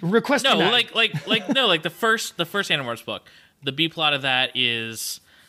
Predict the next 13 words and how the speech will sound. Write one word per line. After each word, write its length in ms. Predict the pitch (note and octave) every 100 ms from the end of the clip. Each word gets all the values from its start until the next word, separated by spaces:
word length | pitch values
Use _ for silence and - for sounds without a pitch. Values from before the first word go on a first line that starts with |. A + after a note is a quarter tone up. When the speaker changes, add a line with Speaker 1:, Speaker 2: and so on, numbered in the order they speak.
| _
Speaker 2:
um, 840 | - A2 A2 G#2+ A2 G#2+ G#2+ G#2 G#2+ _ _ _ -
their 140 | A#2+
normal 320 | A#2+ C3+ D3+ E3
life, 480 | E3+ F#3 - - _ _
like 220 | A2+ A2
their 140 | - G#2+
human 320 | - C#3 D#3
life. 280 | E3 E3+ -
What, 160 | A2+
what 140 | G#2+ C3+
would 140 | B2
you 100 | A#2
say? 320 | A2+ G#2 F2+